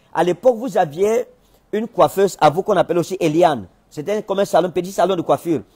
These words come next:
Vous alliez vous faire coiffer. Laissez-moi vous donner une révélation. Et si vous savez, c'est vrai que vous avez remarqué qu'un temps que vos cheveux étaient coupés. Et si vous savez que cette Eliane-là, la coiffeuse, prenait vos cheveux pour aller faire des incantations, mais le Seigneur vous a préservé.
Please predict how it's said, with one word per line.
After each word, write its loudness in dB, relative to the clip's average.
Vous -4
alliez 2
vous -4
faire -2
coiffer. -2
Laissez-moi 0
vous 0
donner -2
une -2
révélation. -2
Et 4
si 6
vous 0
savez, -2
c'est -2
vrai -2
que 2
vous 2
avez 0
remarqué 0
qu'un 2
temps 4
que -6
vos 4
cheveux 0
étaient 2
coupés. -4
Et 2
si 4
vous 2
savez -2
que -6
cette -6
Eliane-là, -2
la 0
coiffeuse, -2
prenait 2
vos 0
cheveux -2
pour 0
aller 2
faire -8
des -6
incantations, -4
mais 2
le 2
Seigneur -2
vous 0
a 4
préservé. -6